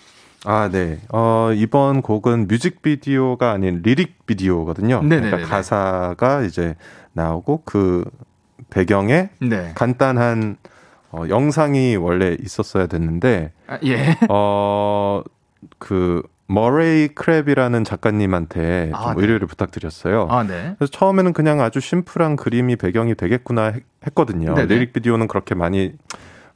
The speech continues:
Speaker 1: 공을 안 들이기 때문에
Speaker 2: 아, 예.
Speaker 1: 원래.
Speaker 2: 예.
Speaker 1: 근데 이 작가님이 너무 멋지게 작업을 해주셔가지고
Speaker 2: 네.
Speaker 1: 그래서 사람들이 다 이게 뮤직비디오라고
Speaker 2: 아.
Speaker 1: 알고 계시더라고요.
Speaker 2: 어.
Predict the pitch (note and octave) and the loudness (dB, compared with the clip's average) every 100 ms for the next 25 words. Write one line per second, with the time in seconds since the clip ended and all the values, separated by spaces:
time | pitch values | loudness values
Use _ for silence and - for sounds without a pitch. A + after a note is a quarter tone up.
0 | - - C#3+ C#3 F#2+ A2 B2+ G2+ - E2+ | -20 0 2 4 4 2 4 2 0 0
1 | E2 F2 F2 D#2 A#2 G#2+ F#2 E2+ E2+ E2 | 0 0 0 -2 -4 0 0 0 0 -2
2 | - A#2 F2+ D3+ - - - C3 C3 C3+ | -6 -8 -8 -10 -14 -20 -6 0 2 2
3 | A#2 - - C#3 C3 B2 B2 F#2 A#2+ E3 | 2 -2 -2 0 2 2 2 2 2 4
4 | E3 G2 F2+ - - A#2 G#2 A2 G#2 G2+ | 4 2 -2 -6 -4 -4 0 2 2 2
5 | G2 F#2+ - G2 F#2+ G2 B2+ C#3 A2 F#2+ | 0 -2 -4 -2 0 0 0 0 0 0
6 | E2 G2 C#3 G#2+ D#2+ E2+ E2 - D3 C#3+ | -4 -2 0 0 -2 -10 -16 -2 0 0
7 | D3+ - F#3+ F#3+ E3 D#3 C3 B2+ G2+ A2 | 0 0 0 0 -2 -2 0 0 0 0
8 | G#2 A#2+ - - C#3 C3+ B2 G#2 G2 A2 | 0 -2 -2 -4 -2 2 4 4 2 0
9 | G#2 F#2 E2+ E2+ G2 G2+ A#2 B2 B2+ B2+ | 2 0 -2 -6 -8 -6 -4 -4 -2 -4
10 | C3 C#3 A#2 B2+ C#3+ G#2+ G#2 - F2+ E2 | -4 0 2 2 2 2 0 0 0 -2
11 | G2+ G#2 D#2 G#2 B2+ D#3 F#3+ G#3+ F#3+ F#2+ | 0 0 0 -2 0 2 2 2 0 -2